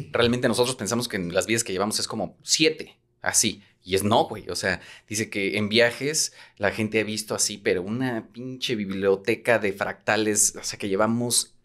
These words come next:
Speaker 2: decenas de miles de vidas vividas. Entonces, por eso creo que hay mucha conciencia en torno, recién acaba de nacer un, un, pues sí, un familiar, y es como, no
Speaker 1: Ajá.
Speaker 2: mames, viene una nueva vida, güey. O sea, como que entiendes lo cabrón que es,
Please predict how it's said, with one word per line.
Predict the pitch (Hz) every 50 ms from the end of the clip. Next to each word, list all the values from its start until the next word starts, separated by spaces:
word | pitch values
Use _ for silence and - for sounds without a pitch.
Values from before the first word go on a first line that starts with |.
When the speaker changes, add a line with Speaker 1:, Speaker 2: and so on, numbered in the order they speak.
| _ _ -
Speaker 2:
decenas | 107 104 98 - - - 113 110 110 110 110 107 107 - - - _ _ _ _ - - - - - - - - _ _ -
de | 101 101
miles | 104 110 113 107 110 110 113 - - - - _ _
de | - 98 90
vidas | 107 110 101 104 101 101 - - - -
vividas. | - 98 95 101 101 92 92 90 - - - - - - - - -
Entonces, | - 95 - 113 98 110 110 107 - - - _ -
por | - 113 123
eso | 123 131 139 131
creo | - 120 123 123 117
que | -
hay | 113 117
mucha | 117 117 117 - 123 107 95 -
conciencia | - 98 95 95 - 107 110 110 - 120
en | 101 98
torno, | - 104 98 107 110 110 107 107 104 95 - 95 92 -
recién | - - 101 98 - 117 113
acaba | 110 - 110 110
de | 101 95
nacer | 87 85 - - 107 101 101
un, | 101 104 104 101 104 98 92 87 -
un, | 95 98 98 95 95 90 85 - -
pues | 110 -
sí, | - 196
un | 185 -
familiar, | - 113 107 98 98 98 101 113 - - - - - - _ -
y | 98
es | 90
como, | - 98 95 95
no | 104
Speaker 1:
Ajá. | 113
Speaker 2:
mames, | 127 135 151 120 101
viene | 110 113 135 151
una | 156 135 113
nueva | 110 113 123 139 127 107
vida, | 107 107 - - 101
güey. | - 78 82 -
O | 92
sea, | - 82 - - -
como | - 104 92
que | 98 101
entiendes | 98 95 101 107 117 123 123 123 123 113
lo | 98 90
cabrón | - 92 90 92 101 110 113 110
que | - 101 101 117
es, | - -